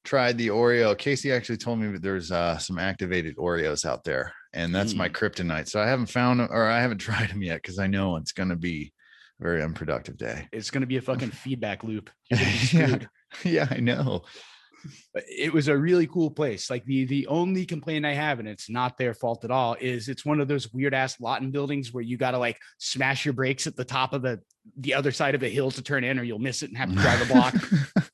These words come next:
Speaker 1: Yeah.
Speaker 2: Which, not their fault. That's just fucking Lawton for you. But as far as the dispensary goes, it's super cool. Um, like,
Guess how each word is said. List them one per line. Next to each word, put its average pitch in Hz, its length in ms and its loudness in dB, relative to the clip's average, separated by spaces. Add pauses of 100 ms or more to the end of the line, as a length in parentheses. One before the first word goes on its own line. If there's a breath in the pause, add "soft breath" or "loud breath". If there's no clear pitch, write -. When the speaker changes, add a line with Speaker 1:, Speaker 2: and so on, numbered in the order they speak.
(160)
Speaker 1:
Yeah. 98 320 4
Speaker 2:
Which, - 220 0 (180)
not 160 280 2
their 165 100 4
fault. 143 300 2
That's 151 120 0
just 156 160 -6
fucking 143 280 -2
Lawton 131 280 -4
for 113 200 -10
you. 113 120 -8 (380 loud breath)
But 156 220 8
as 143 160 2
far 165 160 2
as 156 120 2
the 165 60 -2
dispensary 165 480 -2
goes, 175 320 0
it's 147 200 -8
super 165 300 -2
cool. 120 480 -2
Um, 139 460 2
like, 151 380 0